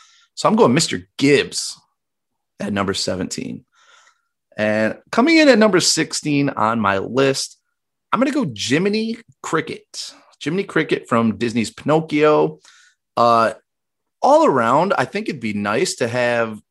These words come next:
this is my second bug that I have on my list, which is really random, but, um, anyways, Jiminy Cricket, let your conscience be your guide. Uh, he is always there to kind of give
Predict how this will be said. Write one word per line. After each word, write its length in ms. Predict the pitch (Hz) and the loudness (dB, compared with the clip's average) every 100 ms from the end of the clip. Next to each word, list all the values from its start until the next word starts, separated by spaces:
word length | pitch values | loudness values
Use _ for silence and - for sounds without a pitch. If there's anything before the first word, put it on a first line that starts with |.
| _ - | _ -12
this 200 | - - | -12 -4
is 80 | |
my 80 | 160 | -2
second 540 | - - - 107 95 87 | 0 -2 -4 -8 -8 -2
bug 400 | 101 123 95 117 _ _ _ - 120 | 0 0 -2 -8 _ _ _ -14 -6
that 100 | 104 | -2
I 100 | 98 | 2
have 220 | 104 98 | 2 2
on 120 | 95 | -2
my 100 | 95 | -4
list, 340 | 98 101 101 | -4 -4 -4
which 140 | 101 - | -8 -10
is 120 | 98 | -8
really 240 | 101 98 | -6 -6
random, 420 | 98 101 101 113 110 | -4 -6 -4 -4 -2
but, 240 | 98 95 _ - - _ _ 113 | -2 -4 _ -20 -20 _ _ 0
um, 600 | 104 101 101 98 - _ _ - | 2 2 0 -2 -4 _ _ 0
anyways, 640 | 196 165 127 110 - _ - | 4 6 4 2 -2 _ -6
Jiminy 300 | - 202 262 | 0 2 2
Cricket, 560 | - 151 147 156 139 - _ _ _ _ _ _ _ - | 0 -2 0 0 0 -4 _ _ _ _ _ _ _ -8
let 180 | 143 147 | -6 -4
your 80 | 139 | -2
conscience 440 | 147 135 123 120 | 2 2 0 -8
be 140 | - | -8
your 120 | 104 101 | -8 -6
guide. 440 | 85 78 - - _ - | -8 -8 -8 -12 _ -8
Uh, 280 | - 113 101 | 0 2 4
he 340 | 123 139 120 | 2 2 2
is 340 | 117 104 101 - _ _ _ _ _ | 2 0 -2 -10 _ _ _ _ _
always 420 | 123 160 247 214 120 | 0 2 4 2 4
there 240 | 127 131 | 4 4
to 140 | 131 | 0
kind 260 | - 127 117 | -4 -2 -2
of 100 | 104 | -2
give 400 | 107 110 104 | 0 0 -2